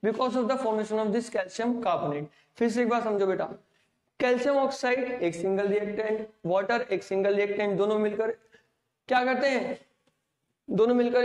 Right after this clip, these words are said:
एक सिंगल product बनाते हैं, ठीक है, कैल्शियम hydroxide। This calcium hydroxide is used in white washing the wall। Why? Because it reacts with atmospheric carbon dioxide to release calcium carbonate and water।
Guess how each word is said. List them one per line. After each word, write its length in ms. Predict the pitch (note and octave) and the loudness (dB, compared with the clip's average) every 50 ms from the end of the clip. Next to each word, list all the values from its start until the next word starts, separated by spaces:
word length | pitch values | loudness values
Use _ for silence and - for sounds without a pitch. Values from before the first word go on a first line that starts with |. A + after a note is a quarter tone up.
| B3 B3 A#3 | 4 2 0
एक 80 | A#3+ | 0
सिंगल 300 | A#3+ - A#3 A3 A3 G#3+ | 2 0 2 2 2 0
product 340 | - - F#3+ F#3+ F#3+ G#3+ G3 | 0 2 0 2 2 2 0
बनाते 320 | G3 G#3+ G#3 G3+ G3+ G3+ | 2 2 2 0 0 -2
हैं, 140 | G#3 G#3 G3+ G#3 - _ | -2 -2 -6 -8 -4 _
ठीक 140 | A3 G#3 B3 | -2 0 0
है, 60 | A#3+ | 0
कैल्शियम 420 | A#3 A#3+ G#3+ G3 F#3+ - B3+ C4 - - - - | 0 0 0 0 0 0 -2 -2 -2 -4 -10 -12
hydroxide। 840 | - - G3 G#3 G3 G#3+ G3+ G3+ - - F#3+ F#3+ F#3+ F#3+ - - - - _ - | -6 -2 0 0 2 0 -2 -2 -2 -2 -2 0 0 -4 -6 -8 -12 -20 _ -2
This 160 | G#3 D4 C#4+ D4 - | 0 0 0 2 2
calcium 280 | C#4+ C4 B3 C#4 C#4 | 0 2 2 2 0
hydroxide 640 | C4+ A#3 A3 G#3+ G#3+ A3 - A3+ A3 A3 A3 A3 A3 | 0 0 0 0 -2 0 0 0 0 2 0 0 0
is 120 | A3+ G3+ G#3+ | 0 2 2
used 200 | G#3+ G#3 G3 - | 0 0 0 0
in 100 | A3 G#3+ | 0 2
white 260 | G3+ G3 G3 F#3+ F#3+ F#3 | 2 2 2 0 0 0
washing 300 | F#3+ F#3+ F#3 G3 G3+ A3 | 0 0 0 0 0 0
the 80 | B3 - - - - D#3+ | 0 -2 -4 -6 -4 -2
wall। 180 | F3 F3+ E3+ E3 | 0 0 0 0
Why? 180 | D#3+ F#3+ A3+ B3+ C#4 D4+ - _ _ _ _ _ _ _ | 0 0 0 0 0 -4 -8 _ _ _ _ _ _ _
Because 260 | G3 G3 A3 A3+ G#3+ B3+ | -2 0 2 2 2 2
it 100 | B3 B3 | 0 0
reacts 360 | A#3+ A3 A#3 B3 A#3+ B3 - C4 | 2 2 2 2 2 0 -2 -2
with 180 | C4+ B3 B3 - - | -2 -2 -2 -2 -2
atmospheric 560 | A3 G#3+ A3+ B3 B3+ B3+ B3 C4 B3+ A#3+ A#3+ | -2 0 0 0 0 0 0 0 -2 0 0
carbon 300 | A#3 G3+ F#3+ E3+ F3+ E3+ | -2 -2 0 -2 -2 0
dioxide 400 | F3+ F3+ E3+ F3 - G3+ G#3+ G#3 G#3 G#3 - - _ _ _ _ _ | -2 -2 -2 -2 -2 -2 -2 -2 -4 -6 -10 -12 _ _ _ _ _
to 120 | D4 D4 C#4 | 2 2 4
release 340 | C4 A#3+ A3+ A3+ A#3 A3+ - - - - - - _ _ _ A#3 | 4 2 2 2 0 -4 -8 -12 -16 -18 -20 -20 _ _ _ 0
calcium 420 | A3 A3 A3 A3 A3 B3 C4 C4+ C#4+ - - | 0 2 0 0 -2 -2 -2 -2 -6 -6 -4
carbonate 720 | - F#3 F3 D#3+ - E3 E3 E3+ F3 E3+ E3+ - - - F#3 | -2 0 0 0 0 0 0 0 -2 -2 -6 -8 -4 -2 -2
and 280 | F#3+ G#3 G#3+ G#3 G3+ D3+ C#3+ | -2 0 -2 -4 -6 -4 -4
water। 260 | D3 C3+ - C3+ C#3 | -4 -4 -4 -6 -6